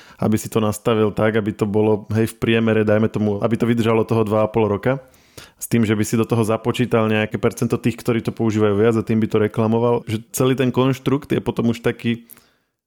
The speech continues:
dosť náročný na, e, výpočet, aby mu to nakoniec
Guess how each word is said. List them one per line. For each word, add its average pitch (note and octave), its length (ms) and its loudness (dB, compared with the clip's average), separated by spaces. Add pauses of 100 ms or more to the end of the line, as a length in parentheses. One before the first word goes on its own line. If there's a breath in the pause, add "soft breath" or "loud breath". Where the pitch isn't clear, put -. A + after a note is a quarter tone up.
(120)
dosť C3 160 2
náročný B2+ 560 2
na, G#2+ 320 0 (480)
e, G#2+ 240 2
výpočet, C3 640 -2
aby A#2 160 2
mu A#2+ 80 4
to B2 160 2
nakoniec A#2 480 2